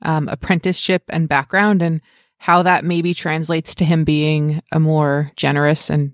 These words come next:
dare I say, progressive employer. Because I remember reading in the book that Warren Delano, um, really was not. It seems like he was actually a very challenging person to work for,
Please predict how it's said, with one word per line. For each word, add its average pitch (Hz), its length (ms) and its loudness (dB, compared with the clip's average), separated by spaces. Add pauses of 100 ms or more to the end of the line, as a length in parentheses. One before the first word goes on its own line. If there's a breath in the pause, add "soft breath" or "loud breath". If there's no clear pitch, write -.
dare 143 220 2
I 139 80 2
say, 143 240 -4
progressive 147 560 -2
employer. 170 640 0 (580 soft breath)
Because 196 300 2
I 175 220 2
remember 208 520 2
reading 190 240 0
in 170 100 -2
the 165 60 -2
book 208 420 0 (520)
that 170 560 0 (300)
Warren 196 360 2
Delano, 175 760 0 (140)
um, 156 440 -8 (220)
really 220 320 2
was 175 240 0
not. 170 640 0
It - 220 -6
seems 180 280 0
like 165 400 -2
he 165 320 -6
was 160 260 -2
actually 165 280 -2
a 165 40 -2
very 156 180 -4
challenging 202 640 2
person 160 360 -2
to 165 120 -2
work 160 220 -4
for, 151 400 -2